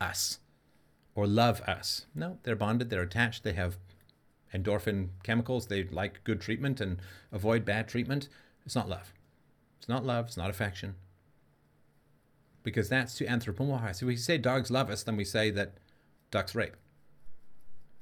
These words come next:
'Cause love is a moral statement. Love is a moral judgment. Can't apply it.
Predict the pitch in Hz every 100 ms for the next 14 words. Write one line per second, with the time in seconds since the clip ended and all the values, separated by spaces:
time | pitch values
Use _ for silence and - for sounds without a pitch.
0 | - - - 92 95 95 90 90 90 87
1 | 82 - _ _ - 101 90 82 - -
2 | - - - _ _ _ _ - - 95
3 | 92 - - _ _ _ _ _ _ _
4 | _ _ _ _ _ _ _ _ _ 90
5 | 90 87 85 85 87 82 78 78 - -
6 | - _ _ _ - _ _ _ _ _
7 | _ _ - 101 95 139 147